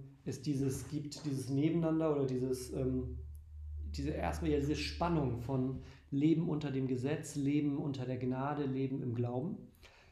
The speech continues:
Ähm, das stimmt, dass wir nicht unter dem Gesetz leben,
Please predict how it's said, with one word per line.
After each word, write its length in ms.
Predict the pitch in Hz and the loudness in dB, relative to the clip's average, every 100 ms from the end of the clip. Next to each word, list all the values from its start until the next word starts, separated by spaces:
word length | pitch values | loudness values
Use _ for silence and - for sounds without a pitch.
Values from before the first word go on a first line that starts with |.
| - _ _ - | -20 _ _ -6
Ähm, 480 | 143 143 139 139 139 - - - - - | -2 0 0 -2 -4 -10 -16 -20 -14 -6
das 140 | 123 | -2
stimmt, 260 | - 196 185 | 2 2 2
dass 160 | - | 2
wir 80 | 147 | 2
nicht 220 | 139 139 | 2 2
unter 320 | 156 175 180 | 2 2 2
dem 400 | 165 151 143 143 - | 2 2 0 -4 -2
Gesetz 400 | 117 127 - 123 | -2 -2 -4 -2
leben, 460 | 117 - 101 - | 0 0 -4 -8